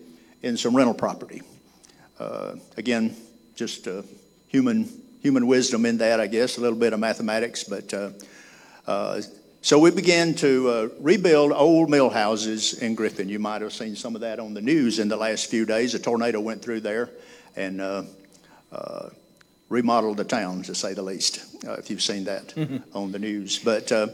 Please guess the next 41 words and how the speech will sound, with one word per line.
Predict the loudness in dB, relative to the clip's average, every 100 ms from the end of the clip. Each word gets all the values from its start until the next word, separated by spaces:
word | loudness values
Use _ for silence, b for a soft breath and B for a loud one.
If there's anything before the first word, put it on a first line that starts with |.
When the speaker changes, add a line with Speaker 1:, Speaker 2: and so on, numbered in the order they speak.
| -4
Speaker 2:
Can | 0
I, | 0
can | 0 -4
I | -4
just, | -4 -8 -10
real | -2 0 2
quick, | 2 0
I | 2
don't | 2
wanna | 2
ho-, | 2 0
cut | -2 -2 -2 -2
your |
thought | 0 2
there, | 2 -2
but | -2 -2
what | -2 -2
you | -4
said, | -6 0 2 4
I |
wanna | 2 2 2 0 -6
help | 0 0 0
people | -4 -2 -4
connect | -4 -2 -2 -2
the |
dots | 0 2 0
here. | -4 -6 -6 -12 B B B B B
You | -10 -2 0 0
didn't, | 0 4 4 2 -4 -4 -6 -10
you | -14 -12 -2 2
don't | 2 2
just | -4 -4
sit | -2 0
around | 2 2 2 2
waiting | 2 2 0
for | -6 0
God | 4 6 4 0 -16 -12
to | -12
show | -4 4 4
you | 4
something. | -2 -4 -4 -4 -10 -12